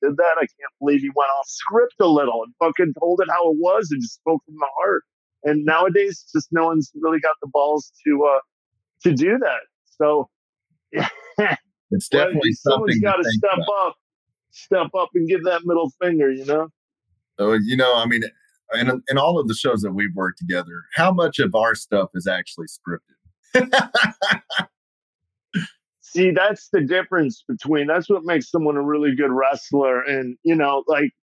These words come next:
Speaker 1: anyone, uh, could, could go, uh, walk a match twenty times, you know?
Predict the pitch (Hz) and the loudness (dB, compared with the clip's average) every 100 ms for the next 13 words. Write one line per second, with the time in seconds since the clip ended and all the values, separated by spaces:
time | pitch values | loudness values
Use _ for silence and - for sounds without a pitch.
0 | - 185 220 220 190 165 151 _ _ _ | -4 0 2 2 2 0 -2 _ _ _
1 | - 170 151 _ _ _ _ _ _ - | -4 -4 -4 _ _ _ _ _ _ -8
2 | - - - 180 147 120 _ - 170 147 | -8 -8 -2 0 0 -4 _ 0 0 2
3 | 170 151 135 - - 151 131 - 151 170 | 2 2 0 -4 -2 -2 -2 -2 0 0
4 | - 160 151 156 160 - - 175 156 147 | 0 -2 -2 -2 -4 -12 -8 -2 0 0
5 | - 156 151 135 127 - - - 147 139 | 0 -2 0 -2 -4 -18 -18 -4 0 2
6 | 139 160 | 2 0